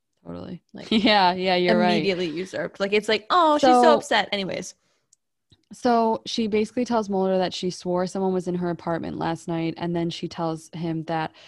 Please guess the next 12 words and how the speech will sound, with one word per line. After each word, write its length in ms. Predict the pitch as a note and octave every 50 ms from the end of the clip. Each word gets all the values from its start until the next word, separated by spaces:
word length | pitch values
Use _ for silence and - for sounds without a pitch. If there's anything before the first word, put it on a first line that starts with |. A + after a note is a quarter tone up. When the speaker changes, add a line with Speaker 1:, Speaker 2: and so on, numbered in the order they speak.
| - - -
Speaker 1:
she 160 | - - F#3
had 320 | D#3 F3 F3+ E3+ E3 -
the 300 | - F3+ F3+ F3 F3 E3+ -
machine 400 | F3 E3 - - F3 E3+ E3 E3+
scanned 600 | - - - E3 D#3+ D#3 D3+ D3+ D#3 D#3 D#3 -
and 160 | - E3 D#3+ D#3+
they 100 | D#3 D#3+
found 360 | D#3 - D#3+ D#3 D#3 D#3+ D#3+
Barnett's 420 | D#3+ D#3+ D#3+ D#3+ D3+ D#3 - -
left 280 | D#3 D#3 D#3 D#3 - -
index 420 | - D#3+ D#3 D3+ D3+ D#3 - - -
finger, 420 | - D#3 D3+ D3+ D#3 D#3 D3+